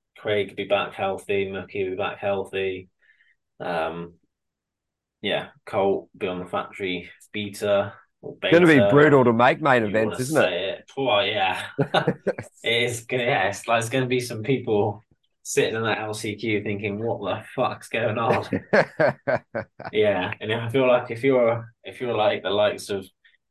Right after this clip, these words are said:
Speaker 1: Cade Clayson or <laughs> Kevin Moran, you're like, "Holy shit, I'm <laughs> in for a rough year here." <laughs>
Speaker 2: Yeah, absolutely, mate. Now, it'll be interesting. And just before we get back to the more of the racing, just the Motocross of Nations team for the U S A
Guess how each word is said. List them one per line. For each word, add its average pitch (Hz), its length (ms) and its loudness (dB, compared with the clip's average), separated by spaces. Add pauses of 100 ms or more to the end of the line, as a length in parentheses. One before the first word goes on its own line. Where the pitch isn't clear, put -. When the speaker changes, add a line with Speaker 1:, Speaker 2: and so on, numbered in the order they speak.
(140)
Speaker 1:
Cade 104 320 -2
Clayson 104 720 0
or 104 320 -4 (140)
<laughs> - 160 -20
Kevin 110 320 -4
Moran, 101 460 -2
you're 101 220 -2
like, 92 400 -4
"Holy 101 460 -6
shit, 87 340 -4
I'm 92 360 -6 (360)
<laughs> 165 120 0 (300)
in 110 340 -2
for 113 140 0
a 107 140 4
rough 110 300 0
year 90 640 0 (420)
here." 143 180 -4
<laughs> - 20 -20 (320)
Speaker 2:
Yeah, 104 300 6
absolutely, 104 580 0
mate. 98 260 0
Now, 117 140 8
it'll 117 100 4
be 127 100 2
interesting. 139 340 -4
And 120 100 0
just 139 180 -2
before 127 240 2
we 117 100 6
get 107 160 2
back 110 220 2
to 107 80 -8
the 104 100 -6
more 104 240 2
of 101 80 0
the 104 80 -4
racing, 113 480 0
just 110 160 -10
the 113 80 -8
Motocross 110 480 4
of 104 80 -8
Nations 104 400 0
team 107 260 0
for 104 100 -4
the 101 80 -2
U 110 180 6
S 101 160 0
A 107 40 4